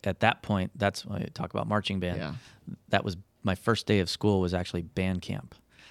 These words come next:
Speaker 1: So it would have been my first year in the marching band as a freshman in high school, fourteen. I got to go
Speaker 2: Wow.
Speaker 1: to camp with all these upperclassmen that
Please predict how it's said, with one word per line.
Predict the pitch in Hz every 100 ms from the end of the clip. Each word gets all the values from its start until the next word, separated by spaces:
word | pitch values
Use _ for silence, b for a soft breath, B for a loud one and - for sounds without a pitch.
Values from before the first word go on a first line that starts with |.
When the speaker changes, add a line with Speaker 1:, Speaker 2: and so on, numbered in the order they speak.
| b 117
Speaker 1:
So | - 101 98
it |
would | 107 104
have | 95
been | 98 92
my | 92 85
first | - - 110 -
year | 107 101
in | 98
the | 92
marching | 95 - 101
band | 92 92 87 87
as | 87
a | 87
freshman | - 95 - 95
in | 90
high | 92 90
school, | - 90
fourteen. | 87 - - - 90 85 92 b b b b
I | 98
got | 92 -
to | 90
go | 92
Speaker 2:
Wow. | 87 92 92
Speaker 1:
to | - _ _ -
camp | 101 95 87 -
with | 92 87
all | 92
these | 92 87 -
upperclassmen | 98 - - 87 87 90 90
that | 87